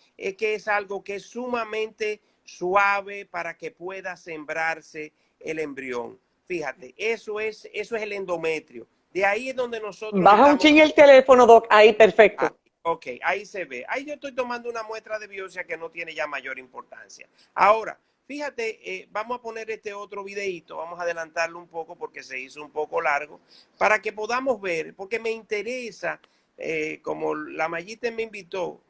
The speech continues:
Speaker 1: fíjate, mira qué, mira qué cosa más linda. Esa es la cavidad de una mujer. Ese
Speaker 2: Ok.
Speaker 1: brazo que se ve ahí es un dispositivo intrauterino, ese es hormonal. Fíjate que no tiene, fíjate, ese es el útero, la testa en el fondo,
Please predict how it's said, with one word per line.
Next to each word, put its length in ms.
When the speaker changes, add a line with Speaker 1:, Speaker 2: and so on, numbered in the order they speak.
Speaker 1:
fíjate, 520
mira 260
qué, 240
mira 240
qué 120
cosa 280
más 180
linda. 320
Esa 240
es 60
la 100
cavidad 400
de 100
una 140
mujer. 360
Ese 340
Speaker 2:
Ok. 60
Speaker 1:
brazo 400
que 160
se 120
ve 180
ahí 340
es 240
un 140
dispositivo 720
intrauterino, 520
ese 260
es 40
hormonal. 680
Fíjate 300
que 80
no 200
tiene, 500
fíjate, 480
ese 200
es 60
el 120
útero, 460
la 260
testa 340
en 120
el 100
fondo, 540